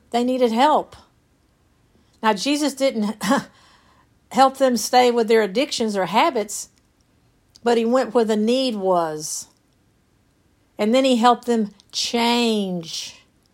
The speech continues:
to feel better about life, to lift them up. It's not that Jesus didn't hang out with wealthy people. Lazarus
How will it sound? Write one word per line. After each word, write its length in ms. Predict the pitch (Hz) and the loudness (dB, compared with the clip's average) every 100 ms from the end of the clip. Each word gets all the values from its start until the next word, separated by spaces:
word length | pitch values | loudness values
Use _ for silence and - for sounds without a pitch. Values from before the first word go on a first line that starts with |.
| _ _ _ _ _ _ _ _ _ _ _ _ _ _ _ _ _ _ _ _ _ | _ _ _ _ _ _ _ _ _ _ _ _ _ _ _ _ _ _ _ _ _
to 80 | - | -6
feel 240 | 269 269 | 4 4
better 460 | 208 247 262 240 185 | 6 4 6 4 2
about 320 | 180 202 190 | 4 4 4
life, 520 | 208 220 226 185 - | 4 6 4 2 -8
to 100 | - | -8
lift 360 | 220 247 277 277 | -2 2 2 2
them 180 | 240 233 | 0 4
up. 400 | 240 190 - - - _ _ _ _ _ _ _ _ _ _ _ _ _ _ _ _ - _ _ | 4 4 0 -18 -20 _ _ _ _ _ _ _ _ _ _ _ _ _ _ _ _ -20 _ _
It's 140 | - - | -14 2
not 180 | 285 330 | 2 4
that 120 | 214 | 0
Jesus 340 | 240 254 240 | -2 -2 -2
didn't 240 | 254 202 208 | 0 0 2
hang 240 | 233 226 | 0 2
out 200 | 240 254 | 2 2
with 160 | 220 208 | 2 -2
wealthy 360 | 202 196 190 190 | 0 0 -2 -8
people. 560 | 214 208 247 247 254 _ _ _ _ | -4 -4 -2 -4 -8 _ _ _ _
Lazarus 840 | 190 220 285 294 233 247 - - | 2 6 6 4 0 -2 -4 -10